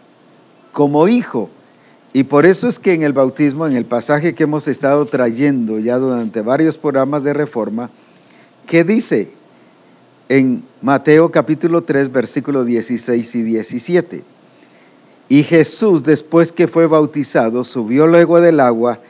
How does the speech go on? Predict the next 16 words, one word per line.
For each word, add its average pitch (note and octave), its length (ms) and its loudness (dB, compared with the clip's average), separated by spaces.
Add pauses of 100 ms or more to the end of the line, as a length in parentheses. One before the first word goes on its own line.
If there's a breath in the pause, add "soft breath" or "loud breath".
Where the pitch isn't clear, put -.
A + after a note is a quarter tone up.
(420 soft breath)
y A#2 200 2
he F3 80 8
aquí F#3 320 2
los E3+ 220 2
cielos E3 500 2
le C#3 180 2
fueron F#3+ 540 2
abiertos, D3 840 0
y B2+ 160 2
vio C3+ 260 4
el F3 100 6
Espíritu D3+ 500 0
de D3+ 160 0
Dios B2 320 -2
que B2+ 120 -4
descendía A#2 720 -2